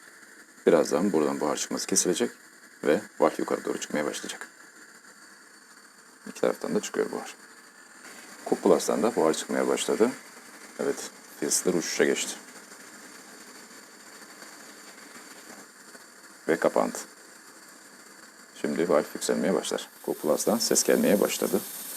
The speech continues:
Artık buradan buhar vermeye başladı. Bu artık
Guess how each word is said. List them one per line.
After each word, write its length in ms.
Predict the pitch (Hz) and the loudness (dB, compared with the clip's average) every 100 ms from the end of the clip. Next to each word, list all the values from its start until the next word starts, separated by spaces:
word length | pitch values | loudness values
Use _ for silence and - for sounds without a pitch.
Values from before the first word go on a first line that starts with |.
| - | -2
Artık 280 | 67 - - - - - - | -2 -2 -4 -8 -10 -8 -2
buradan 280 | - 73 64 - - - - - 73 | 0 2 2 0 -8 -8 -8 -2 4
buhar 220 | 69 64 | 4 4
vermeye 340 | 62 62 60 | 2 2 0
başladı. 400 | 58 - - 120 - - - - - - 82 | 0 0 0 0 -2 -6 -8 -8 -8 -2 4
Bu 140 | 92 87 | 6 6
artık 240 | 73 - | 2 0